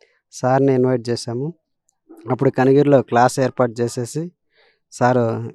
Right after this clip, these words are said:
ఇంటికి వచ్చి, ఇంటి దగ్గరికి వచ్చేసి శంకుస్థాపన చేశారు.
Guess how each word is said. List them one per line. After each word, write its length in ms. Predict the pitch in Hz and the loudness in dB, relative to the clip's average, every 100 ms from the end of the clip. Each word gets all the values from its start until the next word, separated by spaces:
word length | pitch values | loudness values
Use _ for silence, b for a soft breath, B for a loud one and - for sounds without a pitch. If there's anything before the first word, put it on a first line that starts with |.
| - | -10
ఇంటికి 220 | 120 127 131 | -6 -2 0
వచ్చి, 280 | 120 117 | 0 -2
ఇంటి 140 | 113 123 | -2 0
దగ్గరికి 320 | 123 117 117 | -2 -2 -6
వచ్చేసి 360 | 110 117 - 113 | -6 -6 -8 -10
శంకుస్థాపన 580 | 123 127 - 123 117 | -6 -6 -6 -6 -4
చేశారు. 520 | 110 110 - 117 151 | -6 -6 -8 -8 -6